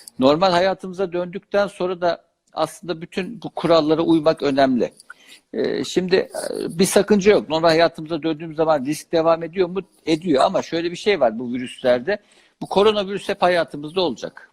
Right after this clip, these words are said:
Bu koronavirüs seneye de olacak. Şimdi yazın bu biraz azalacak ama önümüzdeki sene tekrardan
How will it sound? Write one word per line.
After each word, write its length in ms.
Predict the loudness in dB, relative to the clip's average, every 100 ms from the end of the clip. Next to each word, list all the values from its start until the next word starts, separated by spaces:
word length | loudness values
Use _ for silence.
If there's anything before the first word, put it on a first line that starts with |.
| -14
Bu 60 |
koronavirüs 580 | -2 0 0 -2 -6 -4
seneye 380 | -2 0 2 2
de 40 |
olacak. 360 | 0 -2 -6 -10
Şimdi 180 | -4 0
yazın 280 | 0 0 -4
bu 100 | 0
biraz 240 | 0 0
azalacak 480 | 0 0 0 -2 -2
ama 200 | -2 -4 _ _ _
önümüzdeki 540 | 0 2 2 2 0 0
sene 200 | -2 2
tekrardan 640 | 0 2 2 2 2 -2